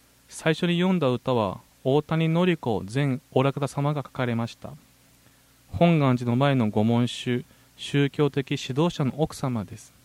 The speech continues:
もう一度読んでみましょう。「母なれば、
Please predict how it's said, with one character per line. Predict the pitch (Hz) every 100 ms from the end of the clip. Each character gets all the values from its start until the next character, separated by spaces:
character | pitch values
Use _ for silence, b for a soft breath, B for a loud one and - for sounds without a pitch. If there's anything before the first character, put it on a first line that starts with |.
| _ _ b b _
も | 117 123
う |
一 | 120
度 | 147
読 | 131
ん | 151
で | 131
み | 104
ま | 101
し | 98 -
ょ |
う。 | 101 - - _ _ _ _ _ _ _ _ _ b b b _
「母 | 143 131 123
な | 120 135
れ | 127
ば、 | 110 98